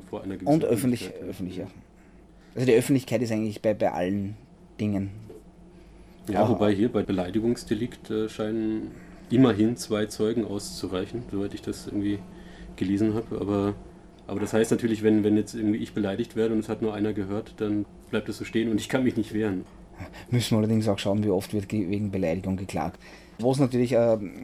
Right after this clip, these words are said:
Speaker 2: ein Delikt ist, wo, wo es wirklich, äh, dann auch um, ums Opfer wirklich schon ganz massiv geht, ist, ist eben die gefährliche Drohung.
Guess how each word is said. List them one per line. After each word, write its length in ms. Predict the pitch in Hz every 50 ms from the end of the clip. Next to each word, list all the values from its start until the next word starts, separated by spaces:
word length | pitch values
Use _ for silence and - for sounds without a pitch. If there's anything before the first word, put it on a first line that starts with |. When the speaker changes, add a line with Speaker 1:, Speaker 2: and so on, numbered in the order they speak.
| 95 - - - - - -
Speaker 2:
ein 180 | - 107 110 110
Delikt 300 | 117 113 120 117 - -
ist, 140 | 123 113 113
wo, 300 | 110 107 107 107 107 107
wo 20 |
es 140 | 110 104 113
wirklich, 320 | 117 110 - 120 110 -
äh, 300 | 113 101 110 110 113 107 - - - - - - - - -
dann 160 | - 107 107
auch 160 | 101 104 101
um, 120 | 107 113 127 -
ums 240 | 127 120 110 - -
Opfer 320 | - 113 110 - - 123
wirklich 280 | 113 113 - - 117 110
schon 80 | 110 -
ganz 240 | 104 104 117 117
massiv 300 | 110 107 107 120 110 -
geht, 180 | - 117 107 113
ist, 80 | 110 110
ist 160 | 101 104 113
eben 100 | 104 104
die 80 | 107
gefährliche 420 | 104 113 107 - 101 92 95 98 92
Drohung. 440 | - 87 82 87 101 107 120 127